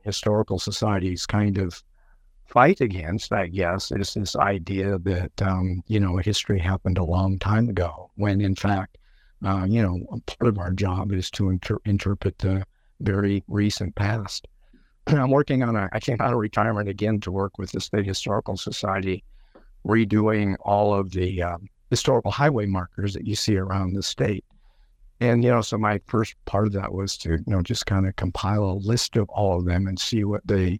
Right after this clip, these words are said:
what they deal with. And out of three hundred and some markers, I think there's seven currently that deal with post-World War Two Idaho. Well, World War Two was a long time ago, really. So,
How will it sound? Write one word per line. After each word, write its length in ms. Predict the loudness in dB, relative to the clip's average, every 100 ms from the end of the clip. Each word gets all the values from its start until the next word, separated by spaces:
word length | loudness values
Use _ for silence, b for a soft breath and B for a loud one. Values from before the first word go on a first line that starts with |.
| -4
what 140 | -6
they 120 | -4
deal 260 | 0 2 2
with. 300 | 0 -2 -2
And 160 | 0 2
out 200 | 4 4
of 180 | 0 -8 _ -20 -20 _ -8
three 180 | 0 2
hundred 260 | 4 2 2
and 100 | 0
some 240 | 2 2
markers, 520 | 4 4 4 0 0
I 100 | -2
think 260 | -2 -4 -2
there's 260 | 0 0
seven 480 | 0 0 2 2 0 0
currently 440 | 0 2 2 0 -4
that 200 | -2 0
deal 260 | 2 2
with 280 | 0 -4 -8
post-World 640 | -2 0 -2 -4 -2 -2 0
War 240 | 0 0
Two 400 | 0 0 0 0 -2
Idaho. 500 | 0 0 0 -4 -8 _ _ -20 _ _
Well, 180 | 0 2
World 220 | 2 2
War 180 | 2 0
Two 240 | 2 0
was 120 | 0 0
a 60 |
long 240 | 0 0 0
time 200 | 0 0
ago, 220 | -2 -6
really. 380 | -4 -4 -6 -18 -8
So, 300 | -2 -2